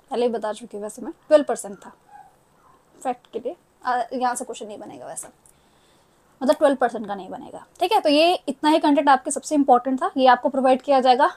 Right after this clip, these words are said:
पीडीएफ़ में। एक extra PDF भी provide किया जाएगा, जिसके अंदर extra data details में आपको provide किया जाएगा। Reading लेना चाहे तो ले सकते हैं, otherwise इतना भी इंपॉर्टेंट होगा आपके time को याद रखते हुए। Marathon video के ऊपर काम जारी है,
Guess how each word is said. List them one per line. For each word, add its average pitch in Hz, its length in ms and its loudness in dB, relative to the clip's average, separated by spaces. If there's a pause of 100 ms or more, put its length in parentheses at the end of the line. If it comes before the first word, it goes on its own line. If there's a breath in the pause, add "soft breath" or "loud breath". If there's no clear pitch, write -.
(120)
पीडीएफ़ 262 300 2
में। 302 80 0
एक - 480 0
extra 285 300 6
PDF 311 300 4
भी 320 100 2
provide 285 340 4
किया 294 120 4
जाएगा, 294 100 4
जिसके 294 160 -2
अंदर 311 200 2
extra - 340 2
data 233 400 6
details 269 720 2
में 320 100 4
आपको 302 180 2
provide 277 340 4
किया 294 140 0
जाएगा। 294 340 4
Reading 254 300 0
लेना 254 200 0
चाहे 247 220 0
तो 262 120 -2
ले 233 200 4
सकते 302 260 -2
हैं, 349 80 8
otherwise 269 300 4
इतना 269 260 -2
भी 269 100 2
इंपॉर्टेंट 254 480 -2
होगा 247 180 4
आपके 240 280 4
time 262 360 4
को 277 140 0
याद 226 260 2
रखते 220 240 -2
हुए। 254 240 0 (520 loud breath)
Marathon 285 280 6
video 294 200 6
के 294 80 6
ऊपर 302 140 2
काम 262 260 4
जारी 214 280 4
है, 330 120 -2